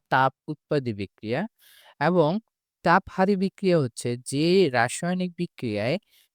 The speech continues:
পরিবেশ থেকে তাপ শোষণ করে, তাকে তাপহারী বিক্রিয়া বলে। এখানে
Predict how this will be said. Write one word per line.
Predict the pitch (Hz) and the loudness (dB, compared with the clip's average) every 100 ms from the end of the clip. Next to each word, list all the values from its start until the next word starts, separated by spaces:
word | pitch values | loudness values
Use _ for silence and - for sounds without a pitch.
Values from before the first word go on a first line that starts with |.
| - | -4
পরিবেশ | 180 202 202 208 - | 0 2 2 0 0
থেকে | - 165 127 135 - | -4 -2 0 -2 0
তাপ | 143 151 - | 0 0 -4
শোষণ | - 175 208 185 | -8 -6 -4 -4
করে, | - 82 - - - | -2 -4 -6 -12 -4
তাকে | 107 - 156 220 - | -4 0 0 0 2
তাপহারী | 139 135 - 131 139 220 - _ _ _ _ | 2 2 0 -2 -2 -2 -6 _ _ _ _
বিক্রিয়া | 135 180 - 196 180 135 | 0 0 0 -2 0 0
বলে। | 87 80 78 | -2 -6 -10
এখানে | 110 151 | -10 -8